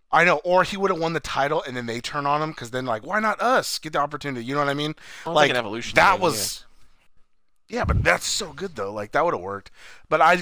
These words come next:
Speaker 1: I guess they have no plan on ever breaking them up, and it's like, God damn it,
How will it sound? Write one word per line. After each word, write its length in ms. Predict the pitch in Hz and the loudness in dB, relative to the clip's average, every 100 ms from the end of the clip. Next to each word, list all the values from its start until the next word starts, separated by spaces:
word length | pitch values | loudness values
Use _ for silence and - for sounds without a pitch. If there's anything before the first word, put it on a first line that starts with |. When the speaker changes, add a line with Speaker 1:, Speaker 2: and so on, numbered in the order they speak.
| 175 | 2
Speaker 1:
I 80 | 156 | 2
guess 240 | 196 208 | 2 2
they 100 | 170 | 2
have 180 | 151 151 | 2 0
no 400 | 123 131 135 135 | -2 -2 -2 -4
plan 360 | - - 123 120 | -6 -6 -4 -4
on 160 | 104 104 | -8 -4
ever 180 | 107 101 | -4 -2
breaking 280 | 101 104 98 | -4 -10 -10
them 120 | 92 | -8
up, 160 | 98 | -8
and 80 | 92 | -10
it's 80 | 90 | -14
like, 120 | - | -14
God 160 | - 233 | -10 -10
damn 200 | 92 92 | -10 -10
it, 140 | 98 | -12